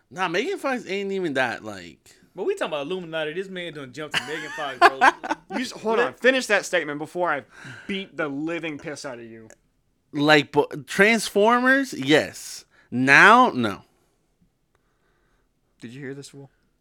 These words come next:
Speaker 2: I did. I did hear that one. I wish I didn't, but I did. <laughs> I mean,
Speaker 3: Sometimes I wish God would take my hearing away. Sometimes, you
Speaker 2: Meg-,
Speaker 3: know?
Speaker 2: I mean, she, you know,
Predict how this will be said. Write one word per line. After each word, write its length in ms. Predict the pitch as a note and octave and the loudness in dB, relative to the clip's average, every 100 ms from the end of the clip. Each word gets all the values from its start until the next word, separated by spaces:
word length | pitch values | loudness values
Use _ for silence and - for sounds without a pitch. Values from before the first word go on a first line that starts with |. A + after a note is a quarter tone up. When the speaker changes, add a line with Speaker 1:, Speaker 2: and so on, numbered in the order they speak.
| _ _ _ _ | _ _ _ _
Speaker 2:
I 80 | A2 | -20
did. 260 | G2+ F2+ | -20 -20
I 140 | F2+ G2+ | -20 -20
did 200 | G#2+ F2+ | -20 -20
hear 140 | G2 | -20
that 220 | F2+ F#2+ | -20 -20
one. 100 | F2 | -20
I 60 | G2 | -20
wish 240 | G2+ F#2+ F#2+ | -20 -20 -20
I 60 | |
didn't, 300 | F#2 F#2 F#2 F2+ | -20 -20 _ _
but 100 | F#2+ | -20
I 320 | - F#2 F#2 | -20 -20 -20
did. 280 | F#2+ _ - - | -20 _ -10 -10
<laughs> 140 | - - - - - - | -16 -20 -20 -20 -20 -4
I 60 | F4 | -4
mean, 320 | A3+ G#4+ B3 | -4 -12 -14
Speaker 3:
Sometimes 360 | - G#3+ G3+ F3+ | -4 0 0 0
I 40 | |
wish 200 | F#3 E3 | -4 -4
God 180 | D#3 D3 | -2 -2
would 100 | C#3 | -2
take 120 | C3+ | -8
my 120 | B2+ | -8
hearing 220 | A#2+ B2+ B2 | -10 -12 -12
away. 260 | B2 B2 B2 _ | -14 -16 -20 _
Sometimes, 380 | C3+ C3 B2+ A#2+ - | -20 -20 -20 -20 -18
you 60 | |
Speaker 2:
Meg-, 160 | F4 F#4 | -16 -16
Speaker 3:
know? 40 | |
Speaker 2:
I 40 | - | -16
mean, 140 | E4+ | -16
she, 60 | E4+ G#4 A4+ | -18 -20 -20
you 120 | D#4 | -14
know, 220 | D#4+ F4 | -14 -14